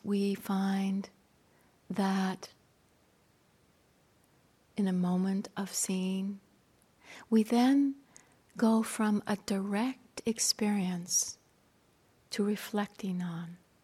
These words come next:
thinking about, extrapolating that wisdom. And we've lost touch with the moment. We're lost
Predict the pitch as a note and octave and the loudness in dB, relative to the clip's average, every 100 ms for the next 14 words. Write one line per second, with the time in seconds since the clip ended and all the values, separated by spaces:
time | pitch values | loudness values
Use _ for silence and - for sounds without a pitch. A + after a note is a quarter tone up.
0 | _ _ - - A3 - G#3+ F#3 - E3+ | _ _ -4 2 2 2 0 -2 -2 -6
1 | E3 E3+ - - _ _ _ _ _ _ | -6 -10 -18 -20 _ _ _ _ _ _
2 | - G#3 - - - G3+ G3 - G3+ F#3 | -4 -2 0 0 0 0 0 0 -2 -2
3 | F3 E3 E3+ D#3+ - _ _ _ _ _ | -4 -4 -6 -8 -14 _ _ _ _ _
4 | - E3+ - F3+ F3 - E3+ D#3 - _ | -4 -4 -2 -6 -4 -6 -8 -10 -16 _
5 | _ _ _ _ _ _ _ _ _ _ | _ _ _ _ _ _ _ _ _ _
6 | - - - G#3+ G#3+ A3 - _ _ _ | -20 -8 0 2 2 0 -4 _ _ _
7 | _ _ _ _ _ - A3 G#3+ - - | _ _ _ _ _ -4 -2 -2 -6 -20
8 | _ _ _ _ _ _ _ G#3 G3 F#3 | _ _ _ _ _ _ _ -4 -4 -4
9 | - - F#3 F3+ - - _ _ _ - | -8 -8 -8 -8 -14 -14 _ _ _ -8
10 | G#3+ - F#3 F3+ F3+ F3 F3 - _ _ | -6 -2 -2 -2 -4 -6 -10 -20 _ _
11 | _ _ _ _ _ _ _ - G3+ G3 | _ _ _ _ _ _ _ -4 -2 0
12 | G3 F3+ F#3 F#3 - - | 0 0 0 -2 -4 -4